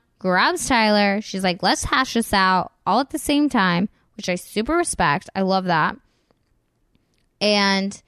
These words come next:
she's like, what happened. Tyler's like, "I got this video." 'Cause Yosef is the one that told on his own ass.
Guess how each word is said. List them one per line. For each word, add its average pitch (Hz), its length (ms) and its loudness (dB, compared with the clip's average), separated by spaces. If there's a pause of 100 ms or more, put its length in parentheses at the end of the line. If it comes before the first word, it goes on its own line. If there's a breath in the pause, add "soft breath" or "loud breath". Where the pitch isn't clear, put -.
(1300)
she's 247 280 0
like, 202 380 2 (300)
what 220 280 -2
happened. 190 600 -2
Tyler's 196 380 0
like, 190 260 -2
"I 196 80 -8
got 196 200 0
this 196 200 -8
video." 220 480 0 (100)
'Cause 214 240 -2
Yosef 320 500 0
is 254 160 2
the 262 80 2
one 285 260 2
that 269 180 0
told 269 240 2
on 254 160 2
his 247 160 2
own 294 240 2
ass. 202 460 2